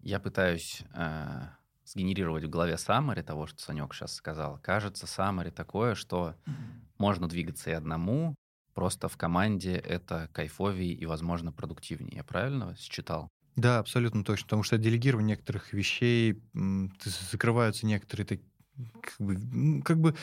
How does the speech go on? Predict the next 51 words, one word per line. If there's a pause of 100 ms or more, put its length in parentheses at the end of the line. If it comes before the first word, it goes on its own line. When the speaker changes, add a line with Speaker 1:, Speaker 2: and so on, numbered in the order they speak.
(220)
Speaker 2:
да,
ты
чувствуешь
себя
спокойно.
Вот
я
могу
про
себя
сказать.
Ты
чувствуешь
себя
спокойно,
ты
не
распыляешься. (360)
Потому
что
я
могу
сказать,
когда
я
вот
не
был
женат,
э,
когда
до,
до
встречи
с
Сашей,
к-,
как
бы (120)
ты (200)
тратишь
время
на
какие-то,
может
быть,
там,
свидания
и
так
далее.